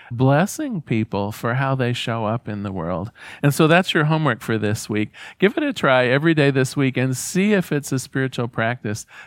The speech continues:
that you'd like to keep up. Spend about three minutes a day thanking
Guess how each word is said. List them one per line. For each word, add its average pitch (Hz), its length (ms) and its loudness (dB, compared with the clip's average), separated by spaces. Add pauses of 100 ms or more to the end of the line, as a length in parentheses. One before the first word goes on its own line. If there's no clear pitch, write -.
that 139 240 0
you'd 127 160 2
like 117 240 2
to 113 100 -6
keep 117 300 -2
up. 98 260 -2 (260)
Spend 185 360 2
about 147 320 2
three 170 220 2
minutes 170 360 0
a 135 80 2
day 113 300 2 (280)
thanking 139 680 -2